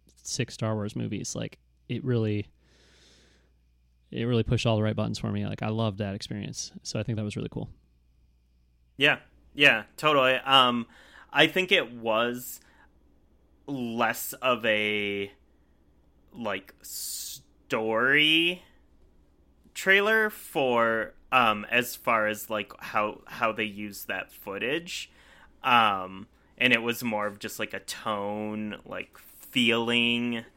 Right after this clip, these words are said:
Speaker 2: type trailer. Um, because especially considering, like, the footage they used and the, um, you know, the, um, sort of,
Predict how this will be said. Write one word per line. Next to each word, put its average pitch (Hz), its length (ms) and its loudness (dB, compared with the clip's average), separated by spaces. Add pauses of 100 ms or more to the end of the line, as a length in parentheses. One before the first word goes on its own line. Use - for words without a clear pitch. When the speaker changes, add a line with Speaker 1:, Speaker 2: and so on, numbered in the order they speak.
Speaker 2:
type 123 560 0 (520)
trailer. 147 680 2 (480)
Um, 101 680 0
because 127 320 -4
especially 127 420 -4
considering, 107 600 -8
like, 98 240 -14
the 110 200 -4 (280)
footage 104 400 -8
they 87 100 -12
used 143 640 -2
and 101 240 -10
the, 92 180 -14 (500)
um, 98 520 -4 (1160)
you 117 200 -2
know, 101 240 -8 (120)
the, 101 720 -8 (120)
um, 50 720 -14 (720)
sort 104 420 -10
of, 104 480 -12